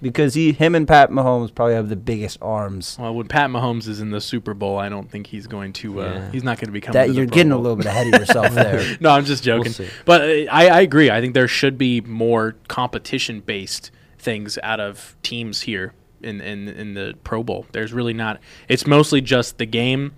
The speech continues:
Speaker 1: And
Speaker 2: and then a
Speaker 1: maybe
Speaker 2: couple of side competitions, a lot
Speaker 1: Yeah.
Speaker 2: of banter from people. But
Speaker 1: Yeah.
Speaker 2: I think they're, they're almost focusing more on games outside of football
Speaker 1: Yeah.
Speaker 2: when it
Speaker 1: Yeah.
Speaker 2: should be more.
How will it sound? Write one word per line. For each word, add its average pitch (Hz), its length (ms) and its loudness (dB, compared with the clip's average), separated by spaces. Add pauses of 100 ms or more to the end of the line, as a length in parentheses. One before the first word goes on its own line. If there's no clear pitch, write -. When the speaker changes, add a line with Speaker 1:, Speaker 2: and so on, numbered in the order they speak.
Speaker 1:
And 135 280 0
Speaker 2:
and 147 100 -6
then 156 180 4
a 123 40 2
Speaker 1:
maybe 135 120 0
Speaker 2:
couple 131 320 0
of 101 100 -2
side 117 400 -2
competitions, 113 880 -6
a 107 40 -6
lot 104 200 -2
Speaker 1:
Yeah. 110 60 -6
Speaker 2:
of 107 120 -16
banter 107 400 -6
from 107 300 -12
people. 110 380 -10
But 104 220 -6 (120)
Speaker 1:
Yeah. 139 140 -16 (180)
Speaker 2:
I 120 100 -2
think 147 160 0
they're, 131 240 4
they're 135 140 2
almost 143 340 2
focusing 127 480 0
more 120 200 0
on 113 120 -2
games 113 420 -6
outside 120 600 -2
of 131 100 -2
football 165 560 0 (280)
Speaker 1:
Yeah. 101 260 -2
Speaker 2:
when 139 140 6
it 135 60 4
Speaker 1:
Yeah. 127 40 0
Speaker 2:
should 156 340 0
be 127 200 4
more. 117 420 -2